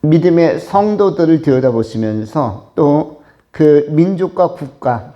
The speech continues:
당시에는 이스라엘이 되겠고, 오늘날은 자신들이 살고 있는 나라가 될 수도 있으며, 또 우리는 대한민국에 사니까 한반도의 현실을 삼일체 하나님께서 마치 바벨탑을 내려다보셨던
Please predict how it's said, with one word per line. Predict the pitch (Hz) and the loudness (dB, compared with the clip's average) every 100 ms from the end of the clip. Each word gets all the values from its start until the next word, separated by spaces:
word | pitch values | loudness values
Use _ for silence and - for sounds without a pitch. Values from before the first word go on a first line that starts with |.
| _ | _
당시에는 | 143 165 170 175 165 | 0 0 0 0 2
이스라엘이 | 160 139 165 156 139 143 | 0 -4 2 2 2 -2
되겠고, | 143 120 113 - 123 104 - - _ _ - | -2 -4 -6 -6 -6 -6 -14 -20 _ _ -2
오늘날은 | 160 185 185 170 151 185 190 | 2 2 4 2 2 -4 -6
자신들이 | - 131 165 180 151 180 | -8 -8 -6 -4 -2 -4
살고 | 143 175 170 | -2 -2 0
있는 | 160 151 147 | 0 2 0
나라가 | 120 131 143 160 | 0 0 0 0
될 | 147 131 | -2 -4
수도 | - 143 | -6 -4
있으며, | 120 - 113 110 135 180 - - | -4 -6 -8 -6 -6 -8 -12 -6
또 | 135 | -2
우리는 | 131 139 139 135 | 0 0 0 -2
대한민국에 | 135 127 131 131 123 120 | 0 0 2 0 -2 -4
사니까 | 120 113 107 104 156 139 - - - _ | -4 -6 -6 -4 -6 -6 -10 -20 -20 _
한반도의 | 180 190 175 175 160 160 156 | -6 -4 0 0 2 0 0
현실을 | 156 156 143 131 156 190 - | -2 -2 -2 -4 -4 -4 -8
삼일체 | - 214 214 214 214 180 | -6 -2 -2 -2 -2 0
하나님께서 | 165 131 110 113 - 110 104 - - _ | 2 0 -4 -8 -8 -12 -12 -18 -20 _
마치 | - 143 143 175 | 0 0 0 -6
바벨탑을 | - 139 135 180 175 170 165 160 | -4 -4 0 -2 -2 -2 0 0
내려다보셨던 | 135 139 135 127 123 117 120 - 131 120 110 | 2 0 2 -2 -2 -4 -6 -4 -2 -2 -2